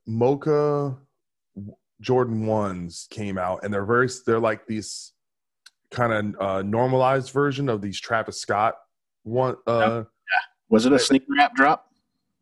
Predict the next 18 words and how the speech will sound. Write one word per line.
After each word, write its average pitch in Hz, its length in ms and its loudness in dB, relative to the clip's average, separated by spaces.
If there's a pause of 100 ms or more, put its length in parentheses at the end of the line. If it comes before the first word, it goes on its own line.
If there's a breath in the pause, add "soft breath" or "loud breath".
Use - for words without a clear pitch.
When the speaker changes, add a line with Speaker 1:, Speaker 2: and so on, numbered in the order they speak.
(180)
Speaker 1:
Yeah, 143 300 4
this 127 160 0
was 143 160 0
yesterday, 117 680 2
and 107 540 -4 (220)
the - 60 -14
problem 135 440 2
was 98 480 -2
I 101 80 -2
said, 117 320 -2 (320 soft breath)
so 120 300 0
the 110 120 -4
drop 110 600 0
is 113 240 -6
ten 143 520 -4
P 135 280 -4
M 104 440 -2 (300)
Eastern 95 540 -4